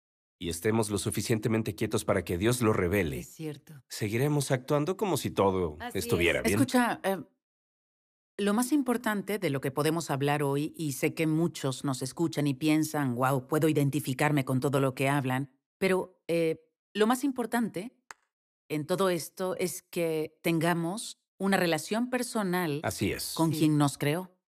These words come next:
Speaker 1: Así es.
Speaker 2: Sí.
Speaker 4: Y solo quiero que tomes un momento, si puedes, y hablar con quienes nos escuchan ahora. Tal vez no has, no has de verdad entendido todo sobre Dios o la Biblia o no has ido a la iglesia,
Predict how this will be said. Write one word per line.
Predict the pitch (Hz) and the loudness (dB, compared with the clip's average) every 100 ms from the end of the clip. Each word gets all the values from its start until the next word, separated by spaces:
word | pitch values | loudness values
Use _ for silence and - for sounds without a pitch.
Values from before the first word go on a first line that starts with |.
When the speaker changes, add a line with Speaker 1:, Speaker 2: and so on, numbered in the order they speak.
| _ | _
Speaker 1:
Así | - - | -4 -2
es. | 156 | -4
Speaker 2:
Sí. | 170 131 131 | -4 -6 -8
Speaker 4:
Y | 214 220 | -8 -6
solo | - 269 302 | 0 0 0
quiero | 294 277 | -2 -2
que | |
tomes | 254 233 233 | -2 -2 -2
un | 214 | -2
momento, | 196 185 185 156 175 | -2 -2 -4 -4 -6
si | - | -6
puedes, | 151 190 175 165 170 165 | -2 2 2 2 -2 0
y | |
hablar | 156 170 185 190 202 202 | 0 2 2 2 -2 -4
con | 147 131 | -2 -2
quienes | 131 135 135 | -2 -4 -2
nos | 147 131 | -4 -4
escuchan | 131 - 190 196 180 | -6 -2 -2 -2 0
ahora. | 151 160 160 165 _ _ _ - | 0 0 -2 -4 _ _ _ 0
Tal | 247 | 2
vez | 247 240 240 208 | 4 2 0 -4
no | 202 202 | -2 0
has, | 190 190 - _ - | -2 -4 -12 _ -12
no | 156 170 175 | -6 0 2
has | 170 170 - 85 67 _ _ _ _ - | 2 0 -6 -12 -14 _ _ _ _ -8
de | 139 | -2
verdad | 147 143 156 151 | 0 2 2 2
entendido | 156 143 143 143 165 160 156 | 0 0 -2 -2 -2 -2 0
todo | 170 160 143 135 | 2 2 0 -4
sobre | - 131 131 135 | -2 -2 -2 0
Dios | 170 214 233 226 147 | 2 2 2 0 0
o | |
la | 120 | 0
Biblia | 131 208 208 196 185 | 0 -2 -2 -2 0
o | 156 | 0
no | 139 | 0
has | 127 143 | -2 -2
ido | 131 | -2
a | |
la | 127 | -2
iglesia, | 135 196 220 220 - 196 | 0 0 0 0 -2 -2